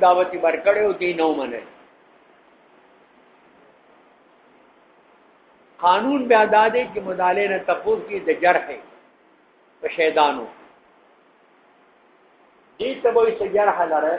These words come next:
آو. د نوح علیه الزمانه کې امت کم دی و؟ موسی زمانه کې د امت کم دی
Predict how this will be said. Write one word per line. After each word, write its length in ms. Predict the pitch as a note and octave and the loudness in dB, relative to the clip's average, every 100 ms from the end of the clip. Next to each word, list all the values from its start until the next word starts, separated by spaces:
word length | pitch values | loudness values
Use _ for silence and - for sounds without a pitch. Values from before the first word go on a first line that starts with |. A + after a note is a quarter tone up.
| - | -2
آو. 240 | C3 C#3 - - - _ _ _ _ _ _ _ _ _ _ _ _ _ _ _ _ - | 0 0 -4 -14 -20 _ _ _ _ _ _ _ _ _ _ _ _ _ _ _ _ -6
د 60 | A3 | 0
نوح 220 | C#4+ B3+ | 4 4
علیه 160 | B3 A#3+ | 6 6
الزمانه 420 | A3+ A3 A3 G#3+ G#3+ | 4 0 -2 -4 -4
کې 40 | G#3+ | -4
امت 380 | G#3+ G#3 A3 | -2 0 0
کم 120 | A3 A3 | 0 0
دی 100 | G3+ | 2
و؟ 120 | F#3+ - - - _ _ _ _ _ _ _ _ _ _ _ F#3 | 0 -2 -10 -20 _ _ _ _ _ _ _ _ _ _ _ -12
موسی 260 | G3 B3 C4 | -2 2 2
زمانه 320 | A#3 A#3+ A3+ A3+ | 4 2 2 0
کې 100 | A3 | 0
د 20 | G#3 | 2
امت 280 | G#3 G#3 - | 2 0 -2
کم 120 | G#3 | -4
دی 80 | F#3+ | -4